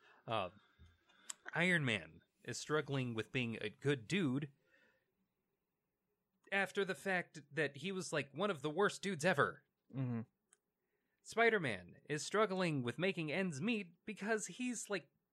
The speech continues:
Speaker 1: perma-poor. <laughs> Like, he, he will never have money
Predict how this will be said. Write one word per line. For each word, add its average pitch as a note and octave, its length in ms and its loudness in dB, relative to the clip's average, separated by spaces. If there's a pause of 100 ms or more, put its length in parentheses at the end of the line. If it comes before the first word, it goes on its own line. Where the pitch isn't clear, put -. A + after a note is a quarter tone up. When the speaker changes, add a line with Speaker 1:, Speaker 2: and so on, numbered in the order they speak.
(200)
Speaker 1:
perma-poor. G#2+ 880 4 (160)
<laughs> - 80 -2 (640)
Like, E3+ 160 -2
he, A3+ 240 -6
he G3 160 -8
will G#3+ 140 -4
never A3+ 340 2
have G3 200 0
money E3 440 0